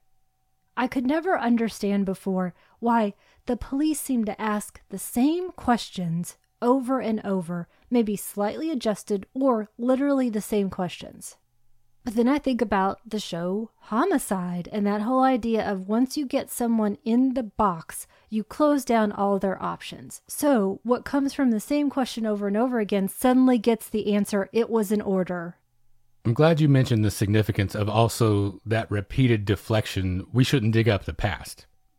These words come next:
Speaker 2: Okazaki is not dissuaded whatsoever by this simple-minded and I think often self-serving and disingenuous plea.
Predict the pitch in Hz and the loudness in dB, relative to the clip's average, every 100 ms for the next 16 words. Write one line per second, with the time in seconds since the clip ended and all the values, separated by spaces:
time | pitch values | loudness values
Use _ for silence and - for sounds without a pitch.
0 | _ 127 160 196 156 160 123 104 107 104 | _ 0 4 4 4 4 2 2 2 4
1 | 117 147 110 117 - 117 104 92 - 92 | 4 2 2 -2 0 0 0 -4 -8 -4
2 | 123 160 135 - 135 127 98 95 95 - | 2 2 2 2 4 4 0 -2 -4 -4
3 | 107 101 95 95 87 110 104 - - _ | -4 -2 -4 -6 -4 0 0 -4 -14 _
4 | _ - - 160 123 120 110 107 101 98 | _ -6 2 4 4 4 4 2 2 0
5 | 92 107 117 123 110 98 107 98 95 - | -2 -2 0 2 2 2 2 2 -2 0
6 | 120 110 - - 113 98 95 90 90 98 | 0 0 0 2 2 2 0 0 -2 2
7 | 117 - 104 92 107 90 87 78 - - | 0 2 0 2 2 0 -4 -8 -14 -6
8 | 104 92 69 | -2 -2 -4